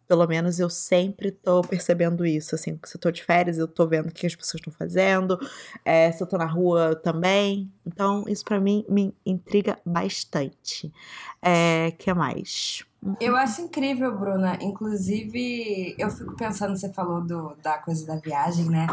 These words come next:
Speaker 2: Cara, a última vez, é, que eu viajei pra Europa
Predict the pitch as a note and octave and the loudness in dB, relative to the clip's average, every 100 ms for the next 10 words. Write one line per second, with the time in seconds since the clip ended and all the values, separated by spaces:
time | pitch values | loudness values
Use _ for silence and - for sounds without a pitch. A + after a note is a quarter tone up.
0 | - - - A3+ A3+ G3+ E3+ - G3+ A3 | -4 -12 -8 -2 0 2 0 0 2 2
1 | G#3 A3+ - C#4 C4+ G3+ F#3+ G3+ G#3 - | 0 -4 -4 -2 -2 -2 -2 -2 -4 -6
2 | - - - - E3+ E3+ E3 D#3+ D#3+ D#3 | -6 -8 -14 -8 -2 0 0 0 -2 -6
3 | D3+ D3+ D3+ _ _ _ _ _ _ _ | -8 -8 -10 _ _ _ _ _ _ _
4 | _ _ _ - G3+ G3 F#3 G3 F#3+ E3+ | _ _ _ -4 0 2 2 2 2 2
5 | F3 F#3 G#3+ G3+ F3 D#3 F3 A#3 - D#3+ | 0 -2 -2 -2 0 2 2 0 -2 -4
6 | D3 | -6